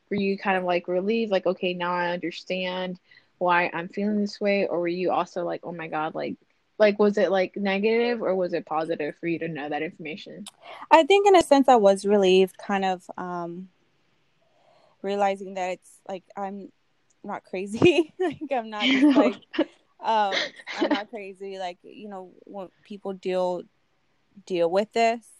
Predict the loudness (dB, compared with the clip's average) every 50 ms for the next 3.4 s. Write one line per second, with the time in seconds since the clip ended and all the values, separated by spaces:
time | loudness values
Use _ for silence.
0 | _ _ _ -10 -8 -8 -8 -10 -10 -16 _ _ _ _ _ _ _ _ _ _
1 | _ _ _ _ _ _ _ _ _ _ _ _ _ _ _ _ _ _ _ _
2 | _ _ _ _ _ -8 -6 -4 -4 -4 -6 -8 -12 -16 -16 -10 -10 -10 -10 -10
3 | _ _ -12 -10 -6 -6 -8 -8